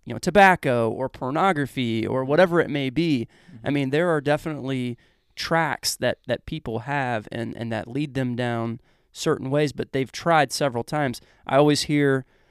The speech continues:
Speaker 1: people may shoot me for saying this, but Dan Dockage does a really good job on his, um,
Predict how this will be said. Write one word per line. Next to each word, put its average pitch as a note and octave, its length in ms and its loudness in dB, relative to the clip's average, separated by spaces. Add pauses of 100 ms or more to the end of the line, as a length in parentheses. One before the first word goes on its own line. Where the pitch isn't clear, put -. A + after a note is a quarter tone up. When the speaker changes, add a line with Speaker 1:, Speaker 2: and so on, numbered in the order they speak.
(180)
Speaker 1:
people C#3 240 -2
may C3+ 140 2
shoot - 260 -2
me C3 120 -2
for A#2 140 -6
saying C#3 280 -2
this, B2 120 -2
but - 160 -2
Dan C#3+ 240 0
Dockage B2+ 400 0
does A#2 160 -4
a A2 80 -2
really A#2+ 300 0
good A2+ 160 -2
job A#2 520 -2
on A#2 260 -4
his, A2 520 -6
um, G2+ 400 -8